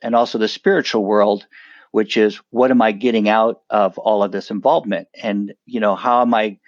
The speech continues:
growing in confidence and wisdom and in, uh, just enjoying life, you know, more than, and, and having a more fulfilling life than, uh, just cheap thrills and spills and,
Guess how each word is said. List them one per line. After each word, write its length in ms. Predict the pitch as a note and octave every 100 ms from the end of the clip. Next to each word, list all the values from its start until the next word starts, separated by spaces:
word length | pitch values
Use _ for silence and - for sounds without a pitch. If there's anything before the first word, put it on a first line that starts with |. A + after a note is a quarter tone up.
| _ _ _
growing 400 | C3 B2 A#2+ A2+
in 140 | G2+ G2+
confidence 680 | - C3+ B2+ A2+ F#2 - -
and 180 | G2+
wisdom 600 | G#2+ B2+ A2 - F2 F2+ -
and 320 | G#2+ G#2 G2 -
in, 300 | - G#2 G#2+
uh, 300 | G#2 G2+ G2 -
just 260 | - B2+ B2+
enjoying 580 | A2 G2 B2+ D3+ D#3
life, 500 | G#2 F2 F#2+ - - - _ _ _ _ -
you 80 | A#2
know, 120 | G#2+
more 340 | G#2 A2+ A#2+
than, 520 | A2 A2 G#2+ G#2+ G2+ -
and, 220 | A2+ A2 -
and 160 | A2+
having 300 | G#2+ B2+ B2+
a 40 | A2
more 220 | B2 D3
fulfilling 500 | C3+ - D3 E3 A#2
life 480 | F#2 E2+ G#2 - - _ _ - - _ -
than, 380 | G#2+ G#2 G2+
uh, 180 | G2+ G#2
just 360 | G#2 B2+ - -
cheap 200 | C#3 G#2
thrills 460 | - A#2 A#2 A2+ A2+
and 120 | G#2
spills 560 | - A2+ A2 G#2 G2+
and, 260 | G#2+ G2 G2